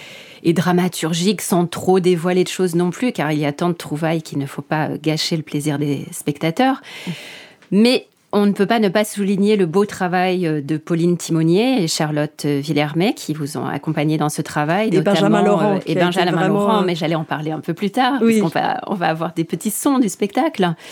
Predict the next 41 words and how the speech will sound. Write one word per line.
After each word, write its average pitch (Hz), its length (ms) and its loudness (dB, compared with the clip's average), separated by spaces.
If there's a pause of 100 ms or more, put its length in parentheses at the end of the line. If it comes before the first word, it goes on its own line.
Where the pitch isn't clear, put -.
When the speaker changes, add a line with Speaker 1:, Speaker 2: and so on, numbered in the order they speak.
(400)
Speaker 2:
Mais 180 100 4
pas - 120 4
que, 180 200 2
Speaker 1:
Euh, 240 60 4
Speaker 2:
il 214 180 4
m'a 208 100 2
vraiment 220 280 2
aidé 226 240 2
sur 175 200 0
Speaker 1:
oui. 240 60 4
Speaker 2:
l'écriture 233 380 -2
et 220 80 2
sur 214 160 -4
la 208 80 0
mise 208 160 0
en 208 100 0
scène, 185 240 -2
hein. 170 100 -4
Il 180 140 -4
a 180 60 -2
été 196 180 0
vraiment 208 240 4
un 220 80 2
collaborateur 190 680 0
artistique, 202 640 -6
euh, 170 180 2 (460)
euh, 165 180 2
très 214 240 0
étroit. 208 380 0 (100)
Il 170 140 -2
a - 40 0
été 160 200 -2
complètement 208 400 0
présent 202 340 0
les 196 100 4
six - 160 -4
derniers 185 320 2
mois 202 160 4
du, 175 220 -4
du 160 140 -6
travail. 151 400 -2